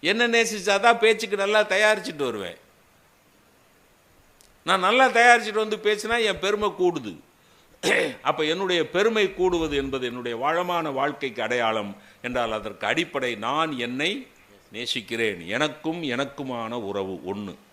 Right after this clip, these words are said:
எனக்கும் குடும்பத்துக்குமான உறவு. குடும்ப வாழ்க்கையில் நிம்மதியை குலைத்து விடாதீர்கள். நீங்க எவ்வளவு பெரிய படிப்பு படிச்சு, எவ்வளவு பெரிய பதவியில் இருந்தாலும், குடும்பத்தோடு உள்ள உறவை விட்டு விடாதீர்கள்.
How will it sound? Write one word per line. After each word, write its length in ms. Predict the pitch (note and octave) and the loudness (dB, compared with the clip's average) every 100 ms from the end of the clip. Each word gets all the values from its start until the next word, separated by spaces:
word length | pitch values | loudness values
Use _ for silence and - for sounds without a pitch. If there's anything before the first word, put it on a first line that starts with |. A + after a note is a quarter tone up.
| - - - | -20 -20 -4
எனக்கும் 640 | B2 E3 F3+ - F#3+ F#3+ | -2 0 -2 -4 -4 -4
குடும்பத்துக்குமான 960 | D#3+ E3 F#3 F#3 F#3 D#3+ D3+ C#3 C3 C3 | -4 -4 -2 -4 -4 -8 -8 -6 -6 -4
உறவு. 480 | B2 G#2 G2+ E2 - _ _ _ _ _ _ _ - | -6 -6 -6 -8 -14 _ _ _ _ _ _ _ -6
குடும்ப 420 | F3 A3 G#3+ G3 | -2 -2 4 4
வாழ்க்கையில் 680 | D#3+ F3 E3+ E3+ F3 D3 C#3+ | 6 2 2 0 0 -2 -2
நிம்மதியை 420 | F3 E3 D#3 - | -2 0 -2 -2
குலைத்து 420 | B2+ C3 - A2+ | -4 -4 -4 -4
விடாதீர்கள். 480 | G2+ F2+ D#2+ C#2+ D2 | -4 -4 -8 -12 -10
நீங்க 200 | G#2+ G#2+ | -8 -4
எவ்வளவு 280 | A2+ C#3+ C#3 | -2 -2 -2
பெரிய 260 | B2 A#2 | -4 -6
படிப்பு 300 | - C#3 C#3 | -4 -6 -6
படிச்சு, 280 | B2+ A#2+ A2+ | -6 -6 -4
எவ்வளவு 240 | A#2 C#3 | -2 0
பெரிய 220 | B2 A#2+ A2 | -2 -4 -4
பதவியில் 340 | A#2 C#3+ C3+ | -2 -2 -2
இருந்தாலும், 460 | A#2 A2+ G#2+ G#2+ G2 | -4 -4 -4 -6 -8
குடும்பத்தோடு 640 | C#3 D#3+ E3 D3+ D3 C3 | -6 -4 -4 -2 -2 -2
உள்ள 180 | B2 A#2 | -4 -4
உறவை 380 | A2 C3 C3+ C3+ | -2 -2 -2 -2
விட்டு 300 | G#2+ A#2 G#2 | -6 -6 -4
விடாதீர்கள். 460 | F2+ E2+ D2 D2 | -4 -4 -10 -14